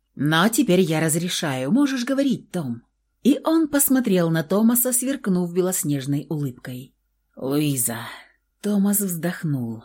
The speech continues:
На его лице отразилась беспомощность. "Знакомься, это Кинг.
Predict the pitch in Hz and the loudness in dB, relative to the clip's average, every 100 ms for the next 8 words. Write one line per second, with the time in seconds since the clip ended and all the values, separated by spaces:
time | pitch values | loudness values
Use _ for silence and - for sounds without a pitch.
0 | _ _ _ - 147 262 233 220 226 233 | _ _ _ -8 -4 -2 0 2 0 0
1 | - 170 165 165 139 135 135 131 147 - | 0 0 -2 -4 -4 -4 -6 -6 -4 -4
2 | - 127 120 - 113 107 - - - _ | -4 -4 -4 -4 -6 -6 -8 -10 -16 _
3 | _ 120 143 151 147 156 131 113 - 120 | _ -6 -2 -2 -2 -4 -4 -2 -2 -4
4 | - 139 147 - 147 135 127 - _ _ | -4 -4 -4 -4 -4 -4 -6 -14 _ _
5 | _ 156 135 113 107 - - | _ -4 -2 -2 -4 -14 -18